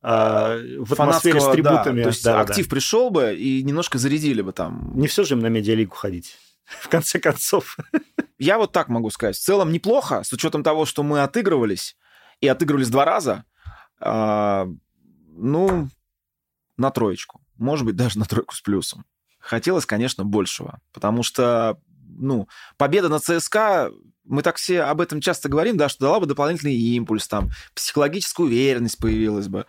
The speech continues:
Speaker 1: Сейчас вообще попали в такую интересную ситуацию, а, что у четырех команд по семнадцать очков. Ц С К А, «Динамо», «Спартак». И Вылезшая Пари Нижний Новгород.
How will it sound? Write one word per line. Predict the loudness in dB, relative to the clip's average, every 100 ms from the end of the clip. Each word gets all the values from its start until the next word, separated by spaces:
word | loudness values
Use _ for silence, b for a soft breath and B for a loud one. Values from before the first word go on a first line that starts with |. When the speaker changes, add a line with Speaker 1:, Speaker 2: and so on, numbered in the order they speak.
| _
Speaker 1:
Сейчас | -2
вообще | 0 0
попали | 0 2 0
в |
такую | 0 2 2
интересную | 2 0 0
ситуацию, | -2 0 0 2 0 0
а, | -2 -4 -10
что | -4 2 2 2 0 b b
у | -8
четырех | 0 2 2
команд | 2 0 0
по | -2
семнадцать | -2 -2 0
очков. | -2 2 0 0 -8
Ц | -2 0
С | 0
К | 2 2
А, |
«Динамо», | 2 0 0 0 -2
«Спартак». | -2 -2 0 -2 -2 -6 _
И | 2 2 2 b b b 0
Вылезшая | 2 2 2 0
Пари | 2 2 2
Нижний | 0 2 2
Новгород. | 2 0 -4 -8